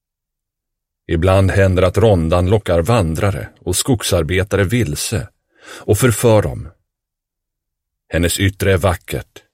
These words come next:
och hon är tilldragande för männen som möter henne. Hon kan ge männen tur i form av jaktlycka eller ett skyddande öga över dem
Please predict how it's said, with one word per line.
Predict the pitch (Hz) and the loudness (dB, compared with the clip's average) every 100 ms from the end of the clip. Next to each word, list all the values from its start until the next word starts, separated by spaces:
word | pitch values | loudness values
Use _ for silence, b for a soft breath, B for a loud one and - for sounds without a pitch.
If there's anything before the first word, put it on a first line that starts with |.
| _ _ B B - | _ _ B B 2
och | |
hon | 104 110 | 4 4
är | 104 | 2
tilldragande | - 151 104 90 104 95 98 107 107 | 2 2 2 2 4 6 4 2 2
för | 127 | 0
männen | 101 80 76 80 | 0 -2 -4 -4
som | - 120 | -2 0
möter | 92 - 73 | 0 -2 -6
henne. | 73 65 - _ _ _ _ _ _ _ _ _ _ _ _ _ | -6 -8 -14 _ _ _ _ _ _ _ _ _ _ _ _ _
Hon | - 92 92 | -4 -2 0
kan | 104 95 | 2 2
ge | 101 98 | 2 2
männen | 98 98 101 101 | 2 2 0 -2
tur | - 110 73 65 - B B B | -2 -4 -4 -12 -16 B B B
i | 98 | 2
form | 127 101 | 4 4
av | 98 | 2
jaktlycka | 98 117 - 87 87 - 101 65 - _ _ _ _ - | 2 -2 -2 -4 -4 -4 -8 -8 -12 _ _ _ _ -6
eller | 87 90 | -2 0
ett | 98 | -2
skyddande | - 139 104 80 101 107 | -2 -2 -2 0 2 2
öga | 135 92 87 113 | 2 2 0 0
över | 87 76 69 | 0 -2 -4
dem | 67 | -10